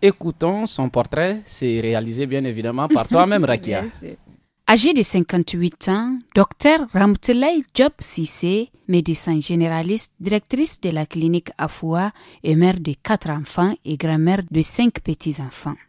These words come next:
Speaker 2: Après avoir été frôlée par le cancer du sein, docteur Ramtoulaye est l'une des femmes les plus engagées dans la lutte contre le cancer au Niger.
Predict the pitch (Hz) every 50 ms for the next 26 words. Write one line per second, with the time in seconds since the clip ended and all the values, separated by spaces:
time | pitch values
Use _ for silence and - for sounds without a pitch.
0 | _ - - - _ - 170 - - 185 180 160 170 165 156 147 165 160 156 151
1 | - 170 160 _ - 175 160 - - 175 175 180 226 311 339 - 254 202 180 170
2 | 165 - - 165 160 147 - - 160 151 139 151 143 - - - 170 185 220 220
3 | _ - - - - - - 196 208 - _ - 339 370 330 254 226 220 202 _
4 | - 226 226 233 240 269 330 370 359 - _ 202 190 180 180 196 262 370 440 370
5 | 240 190 175 165 - - - 185 160 156 151 147 160 - _ - 160 165 160 -
6 | _ - - 277 302 269 220 175 156 147 139 147 139 139 135 - 175 208 247 247
7 | 208 - 170 143 143 143 139 139 139 160 233 262 _ - - - - 170 160 -
8 | - 135 147 143 143 - - - 147 143 - - 170 170 165 - _ - 226 233
9 | 196 156 143 135 - - 143 131 135 160